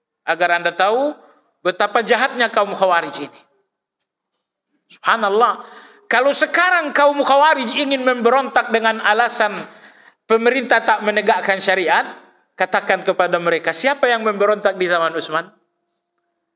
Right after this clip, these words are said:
Utsman menegakkan syariat, Khawarij memberontak juga. Okey? Ali bin Abi Thalib, siapa yang membunuh beliau di waktu subuh? Orang Khawarij juga.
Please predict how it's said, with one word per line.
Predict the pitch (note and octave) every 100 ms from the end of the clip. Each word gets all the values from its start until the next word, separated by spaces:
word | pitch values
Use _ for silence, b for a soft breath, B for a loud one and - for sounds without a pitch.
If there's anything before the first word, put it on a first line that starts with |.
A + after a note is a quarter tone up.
| _ _
Utsman | C#4+ A#3+ D4 G4
menegakkan | G4+ F#4 D4 D4+ - C#4
syariat, | B3+ C#4 E4 B3+ B3+
Khawarij | - - B3 C#4+ C4+ A#3
memberontak | A#3 A3 G#3 G3+ G#3 A3
juga. | A#3+ E3+ - _ _ _ _ _ _ _ _ _ _ _ _ _ -
Okey? | C#3+ F#3 B3 E4 - b b b -
Ali | D#4 F#4+
bin | F4+ E4+
Abi | D#4
Thalib, | D4+ C4+ A3 -
siapa | E4 F4 G#4
yang | F#4+ F4
membunuh | D#4+ D#4+ D4+
beliau | C#4 C#4+ B3+ B3 E4 - - - _
di | G3+ C#4
waktu | C#4+ C#4 C#4
subuh? | - B3+ G3+ B3 - - _ _ -
Orang | F#3 A#3+
Khawarij | B3+ C4+ D4 D#4 D#4
juga. | G4 C#4 E3 -